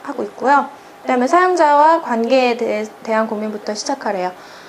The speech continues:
이 사용자와 관계에 대한 거는 어,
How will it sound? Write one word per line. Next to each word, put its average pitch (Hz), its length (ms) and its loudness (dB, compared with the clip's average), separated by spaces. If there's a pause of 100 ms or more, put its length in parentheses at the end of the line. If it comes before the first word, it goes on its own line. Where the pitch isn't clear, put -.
(840)
이 247 80 -4
사용자와 339 440 2
관계에 233 480 0
대한 214 300 -4
거는 196 600 0 (1400)
어, 214 440 -2